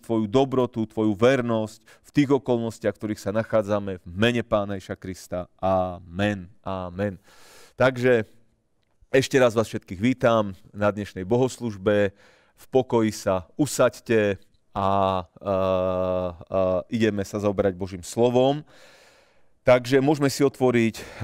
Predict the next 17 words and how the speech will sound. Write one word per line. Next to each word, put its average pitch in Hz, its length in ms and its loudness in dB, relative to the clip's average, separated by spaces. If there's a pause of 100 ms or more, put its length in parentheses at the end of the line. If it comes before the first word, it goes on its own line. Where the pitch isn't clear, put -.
(540)
svoje 101 320 -2
Biblie 113 480 2
v 104 160 -12
prvom 113 560 0
liste 107 240 -6
Tesalonickým 117 880 -2
v - 80 -16
piatej 104 320 -2
kapitole 131 880 0 (560)
a 104 160 2 (560)
budem 110 400 -2
čítať 104 600 -4
šestnásty, 107 1080 -4 (240)
sedemnásty, 107 1120 -4 (160)
osemnásty 98 720 -10
verš. 95 400 -4 (4000)
„Stále 151 880 2